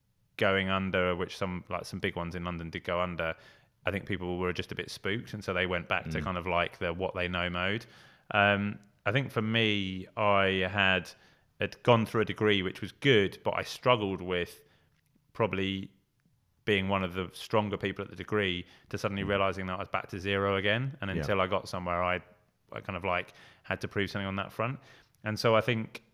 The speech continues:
Speaker 1: my kind of number one advice is don't think about your portfolio or the work you're doing as a fixed asset. I think one of the mistakes I made is I came out of uni, I was like, "These are my projects, I've got them." And I was kind of, like, walking the pavement, showing them to a lot of people. And I could have spent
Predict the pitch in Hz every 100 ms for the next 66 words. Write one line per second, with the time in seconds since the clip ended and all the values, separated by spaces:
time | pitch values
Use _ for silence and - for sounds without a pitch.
0 | _ - 113 110 131 127 127 131 117 107
1 | 95 107 101 - 92 - 104 104 - 104
2 | 98 90 92 92 - 92 92 90 90 87
3 | - 92 - 95 92 90 87 87 92 92
4 | - 98 87 90 90 90 - 92 - 95
5 | - 110 123 - 98 98 95 90 92 87
6 | 98 90 85 82 82 85 98 85 90 90
7 | 85 85 85 - - - - 90 90 107
8 | 95 90 85 90 82 85 - - - -
9 | - 98 - 87 87 85 - 95 90 90
10 | 90 85 104 95 90 87 92 90 85 -
11 | 101 90 85 90 82 - 90 85 80 -
12 | - _ - 92 - 104 - 113 95